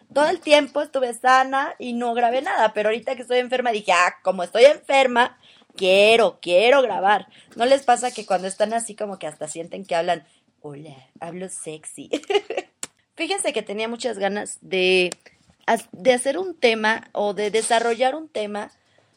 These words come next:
como súper polémico, súper, eh, di-, debatible, un tema así como que,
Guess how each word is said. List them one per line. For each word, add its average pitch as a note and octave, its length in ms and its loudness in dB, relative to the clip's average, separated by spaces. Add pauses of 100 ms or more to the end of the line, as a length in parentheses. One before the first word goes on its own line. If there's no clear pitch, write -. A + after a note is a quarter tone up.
(180)
como G#3+ 500 -2 (120)
súper A#3 440 -4
polémico, A#3 760 -4 (480)
súper, C4 1000 -2
eh, F#3+ 380 -6
di-, G3 140 -18 (220)
debatible, A3+ 840 0 (400)
un B3 180 -8
tema B3 300 2
así A#3 200 -8
como G#3+ 300 -6
que, F3+ 320 -2